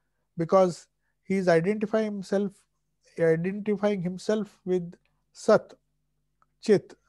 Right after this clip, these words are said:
the pure consciousness, and the bliss which results in identifying ourselves with that. So Satchidananda or Purusha or the Brahman is what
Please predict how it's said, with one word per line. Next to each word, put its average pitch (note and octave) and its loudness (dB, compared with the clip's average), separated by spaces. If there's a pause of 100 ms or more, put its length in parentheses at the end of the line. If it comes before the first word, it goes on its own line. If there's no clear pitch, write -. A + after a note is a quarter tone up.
(140)
the D#3 -2
pure F#3+ -2
consciousness, D#3+ -8 (140)
and F#3 -4 (460)
the C#3+ 0
bliss F#3 0
which F#3 -4
results D#3 -2
in D3+ -6
identifying C3+ -6
ourselves A#2+ -12
with A2+ -14
that. F#2+ -16 (580)
So - -2
Satchidananda E3+ 0
or D#3+ -6
Purusha D3 -8 (260)
or D3 -4
the D#3 -6
Brahman C3 -10 (640)
is D3+ -2
what D#3 2